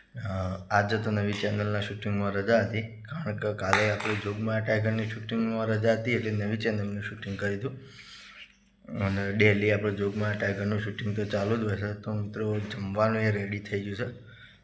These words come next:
તો ફટોફટ જમી લઈએ. અને જમવામાં આજે શું બનાવ્યું છે બતાવું તમને.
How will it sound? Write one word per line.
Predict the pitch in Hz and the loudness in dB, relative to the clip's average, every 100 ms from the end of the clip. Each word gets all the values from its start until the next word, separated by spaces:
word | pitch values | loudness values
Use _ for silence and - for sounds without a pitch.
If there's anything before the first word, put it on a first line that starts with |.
| - | -18
તો | - | -12
ફટોફટ | 101 - 101 104 101 | -10 -4 -4 -2 -4
જમી | 95 95 104 | -2 0 2
લઈએ. | 110 127 117 | 4 2 2
અને | 104 | -2
જમવામાં | 95 95 95 104 104 107 104 | -2 -4 -2 -2 0 0 0
આજે | 101 104 | -2 -2
શું | 113 | -2
બનાવ્યું | 101 98 101 101 | -2 -2 -2 -4
છે | 107 | -4
બતાવું | 104 104 120 - | -4 0 0 0
તમને. | 104 104 | -2 -4